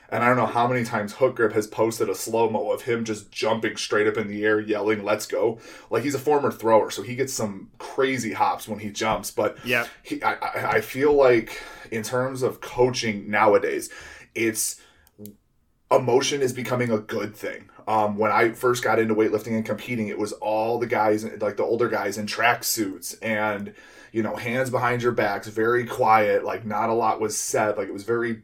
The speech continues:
Speaker 1: businesslike.
Speaker 2: Yeah.
Speaker 1: And I feel like, you know, whether it's CrossFit that got involved or whatever got, like, the, just social media, whatever, I feel like the tide is changing a little bit, and you just, you're seeing more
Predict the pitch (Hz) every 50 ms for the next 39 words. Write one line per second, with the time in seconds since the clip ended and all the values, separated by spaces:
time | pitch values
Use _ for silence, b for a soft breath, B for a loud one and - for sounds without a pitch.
0 | _ - - 107 113 123 104 107 98 - - - - - - - - - - -
1 | - - 127 127 120 120 - - - _ - 110 104 101 98 - - 127 127 131
2 | 127 123 117 110 110 107 - - B B B B B B B B B - 110 110
3 | 104 98 92 98 101 107 113 131 127 123 123 127 123 123 117 104 107 107 - -
4 | - _ _ - - - - - - - - 110 107 107 104 104 107 104 104 107
5 | 104 104 107 107 107 107 104 104 104 - 95 - - 101 110 123 123 123 117 113
6 | 113 107 104 107 104 101 - 101 101 101 - 101 98 - - 113 110 - - -
7 | - 117 - - 101 104 113 123 123 123 120 110 101 98 110 113 113 113 117 110
8 | B B B B B B B B - 113 113 - 117 123 123 127 135 120 113 -
9 | 110 - - - 113 110 113 113 110 107 101 92 - - - - - 123 135 156
10 | 151 135 135 117 101 95 92 95 101 101 107 - - 107 110 110 110 107 107 110
11 | 113 110 - 117 123 117 - - 151 160 156 139 131 131 135 135 131 B